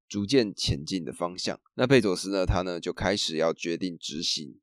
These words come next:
这个全新的实体店的概念。那他呢，最基本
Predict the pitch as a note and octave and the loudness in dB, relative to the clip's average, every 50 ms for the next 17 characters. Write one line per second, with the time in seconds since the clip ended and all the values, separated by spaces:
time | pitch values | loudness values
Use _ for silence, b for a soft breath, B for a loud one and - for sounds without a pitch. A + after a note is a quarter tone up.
0 | _ _ _ - G#2 F2 D#2+ D#2+ C#2+ - C#2+ B1 A#1+ A1+ G1+ - _ - - - | _ _ _ -2 0 0 0 0 -2 -4 -4 -4 -2 -4 -6 -8 _ -8 -4 -2
1 | F2+ F2 F2+ F#2+ - G#2+ G#2+ G#2+ G2+ F2 - - - D#2 D2 - D#2 B1+ - D#2 | -2 -2 -2 -4 -2 -2 -2 0 0 -2 -2 -2 -4 -4 -4 -6 -4 -2 -4 -4
2 | C#2+ C#2 C#2 - D#2 - C2+ D#2 - - - _ _ _ _ _ _ _ _ - | -4 -6 -6 -4 -4 -4 -6 -8 -12 -12 -14 _ _ _ _ _ _ _ _ 0
3 | A2+ A#2 B2+ C3+ B2 B2 B2 A#2+ A#2 - - - B2 A2+ - - - D3+ D#3+ C#3+ | 2 4 6 6 6 6 6 4 0 -2 2 2 2 2 2 0 -2 -2 2 4
4 | C#3 G#2+ - | 4 4 4